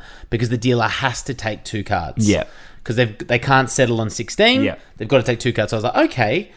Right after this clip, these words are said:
Speaker 1: well, if I've got fourteen and they've got a six, I know they've gotta take two cards.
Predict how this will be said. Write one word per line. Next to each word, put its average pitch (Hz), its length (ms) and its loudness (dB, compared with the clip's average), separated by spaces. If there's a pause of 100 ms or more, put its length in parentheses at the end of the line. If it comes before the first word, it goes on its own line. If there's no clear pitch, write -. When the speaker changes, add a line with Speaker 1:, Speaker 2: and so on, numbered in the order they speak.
(240)
Speaker 1:
well, 147 180 0
if 151 140 0
I've 254 180 4
got 151 160 0
fourteen 135 640 2
and 110 100 -2
they've 123 100 2
got 123 120 -2
a 113 40 -4
six, - 460 2
I 147 80 4
know 170 160 6
they've 180 100 6
gotta 131 140 4
take 113 240 -2
two 113 140 -2
cards. 117 480 4